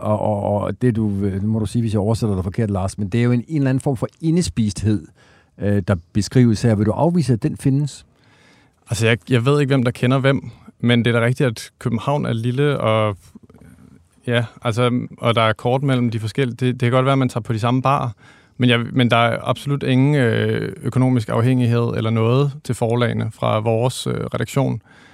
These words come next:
Speaker 2: Øhm, og, og altså heller ikke fra første sektion til politikere og så videre. Øhm, absolut ikke.
Speaker 1: Men afhængighed, Axel Strandbygård, kan jo være andet end økonomisk, kan det ikke?
Speaker 2: Altså,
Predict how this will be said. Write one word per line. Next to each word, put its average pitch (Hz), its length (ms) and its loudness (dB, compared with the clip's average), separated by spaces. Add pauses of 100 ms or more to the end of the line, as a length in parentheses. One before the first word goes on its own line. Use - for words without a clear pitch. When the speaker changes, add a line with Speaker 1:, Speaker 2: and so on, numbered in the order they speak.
(260)
Speaker 2:
Øhm, 107 680 2
og, 110 320 2
og 113 200 0 (120)
altså 113 300 0
heller 127 240 2
ikke 113 160 0
fra 104 400 -2 (500)
første 127 300 2
sektion 117 380 0
til 110 260 0
politikere 113 640 -2
og 107 120 -6
så 110 100 -8
videre. 110 440 -2 (340)
Øhm, 107 520 -4
absolut 120 380 -2
ikke. - 160 -10 (1500)
Speaker 1:
Men 104 120 -4
afhængighed, 113 720 4
Axel 98 300 -4
Strandbygård, 95 580 -4
kan 107 120 0
jo 95 100 0
være 87 160 -2
andet 107 220 0
end 107 120 2
økonomisk, 98 560 -4
kan 107 120 -4
det 113 60 -4
ikke? 101 120 -6 (1040)
Speaker 2:
Altså, 117 240 -2